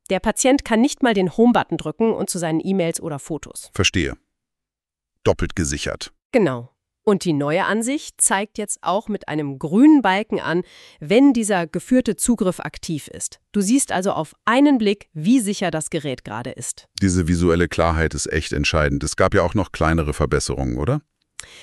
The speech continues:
Speaker 1: Ja, eine Kleinigkeit mit großer Wirkung. Die Favoritengruppen für Formulare. Praxen haben ja oft so Bündel,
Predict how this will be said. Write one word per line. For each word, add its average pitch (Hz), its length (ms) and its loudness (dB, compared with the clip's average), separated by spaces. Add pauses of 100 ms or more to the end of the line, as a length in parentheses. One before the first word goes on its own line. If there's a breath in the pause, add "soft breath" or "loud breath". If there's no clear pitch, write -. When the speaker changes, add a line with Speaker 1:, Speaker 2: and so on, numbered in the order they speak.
(140 loud breath)
Speaker 1:
Ja, 165 180 0 (280)
eine 202 240 2
Kleinigkeit 226 800 0
mit 185 160 -4
großer 160 480 -2
Wirkung. 143 340 -6 (320)
Die 208 80 -2
Favoritengruppen 214 1040 0
für 180 200 -6
Formulare. 143 760 -4 (480 loud breath)
Praxen 247 520 0
haben 226 280 0
ja 208 220 2
oft - 200 -4
so 185 240 0
Bündel, 165 540 2